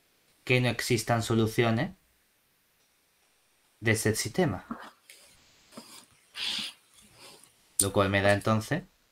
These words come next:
el conjunto vacío. ¿Vale? Que uno dice, "Oye, es que, por ejemplo, se puede dar porque, ¿qué ocurre si el punto Z uno y el punto Z dos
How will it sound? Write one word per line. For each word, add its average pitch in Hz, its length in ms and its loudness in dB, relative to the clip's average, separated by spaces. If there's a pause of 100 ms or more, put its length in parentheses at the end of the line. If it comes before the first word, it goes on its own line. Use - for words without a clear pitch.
(1700)
el 120 160 2
conjunto 95 500 -2
vacío. 117 380 -2 (1800)
¿Vale? 92 260 -6 (1300)
Que - 80 2
uno 107 80 6
dice, 98 200 2
"Oye, 98 320 2
es 95 80 -4
que, - 220 -4 (120)
por 98 200 4
ejemplo, 101 540 0
se 107 160 0
puede 98 220 2
dar 104 200 4
porque, 113 340 -2 (320)
¿qué 120 140 6
ocurre 113 300 0
si 110 140 0
el 107 100 0
punto 110 320 2
Z 107 320 4
uno 107 240 4
y 101 60 4
el 95 100 -2
punto 104 280 -2
Z 98 240 -2
dos 98 320 -2